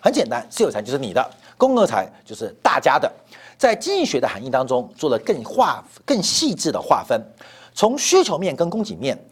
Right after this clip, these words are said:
来界定到底什么是私有财，什么是公共财，到底老婆是私有财，老婆是公共财。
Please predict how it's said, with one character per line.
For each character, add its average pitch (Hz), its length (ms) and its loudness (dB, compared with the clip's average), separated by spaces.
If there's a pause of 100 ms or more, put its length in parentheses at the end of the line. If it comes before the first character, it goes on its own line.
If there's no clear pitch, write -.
(220)
来 135 220 2
界 202 280 0
定 - 220 -6 (220)
到 339 200 4
底 107 160 -10
什 - 300 -2
么 - 80 -10
是 - 140 -6
私 - 160 -4
有 127 100 -2
财， - 260 -6 (380)
什 - 200 2
么 113 140 -8
是 - 280 -8
公 185 160 -2
共 143 120 0
财， - 240 -14 (320)
到 320 240 6
底 - 220 -16 (140)
老 - 200 2
婆 151 300 -4
是 - 160 -6
私 - 140 -4
有 170 120 0
财， 73 240 -16 (260)
老 123 180 2
婆 - 260 -8
是 - 140 -4
公 170 180 -2
共 135 80 -4
财。 73 220 -14